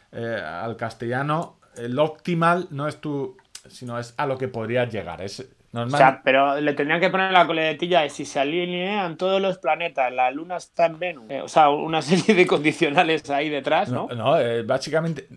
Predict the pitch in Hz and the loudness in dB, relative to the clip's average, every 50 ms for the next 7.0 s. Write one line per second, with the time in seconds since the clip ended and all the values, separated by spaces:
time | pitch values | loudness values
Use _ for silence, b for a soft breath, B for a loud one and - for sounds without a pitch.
0 | - _ - - - 147 127 123 110 104 120 123 143 170 190 147 92 - - - | -20 _ -10 -2 0 2 2 2 0 2 2 2 2 4 2 0 -2 -4 -8 -16
1 | 104 - - 147 139 - 78 101 95 95 98 85 69 64 87 98 - - - 131 | -18 -10 -8 -6 -6 -6 -8 -10 -12 -12 -14 -16 -16 -16 -16 -16 -8 -4 -2 -2
2 | 131 151 165 160 143 - 165 214 220 240 226 175 - 196 185 180 170 202 202 160 | 2 4 4 4 6 4 4 4 4 2 2 2 2 0 0 0 0 -4 -6 -6
3 | 170 175 175 180 196 180 - - 117 135 170 190 170 - 147 - 160 - - - | -8 -8 -6 -6 -4 -2 0 0 2 4 6 6 6 4 0 -8 -12 -14 -8 -6
4 | 160 175 165 160 147 - - 143 127 139 170 175 - - - - - - - - | -4 -4 -4 -6 -12 -12 -10 -6 -4 -4 -4 -6 -8 -12 -16 -18 -14 -14 -12 -6
5 | - 147 135 127 135 139 143 143 143 131 - 143 147 151 156 160 165 160 156 165 | -4 -4 -2 0 2 2 2 0 0 0 0 2 2 4 4 4 4 4 4 4
6 | 170 185 175 147 147 135 127 131 147 160 175 151 139 139 175 156 123 110 - | 6 6 6 6 4 2 2 4 4 4 4 4 4 4 2 2 2 -2 -12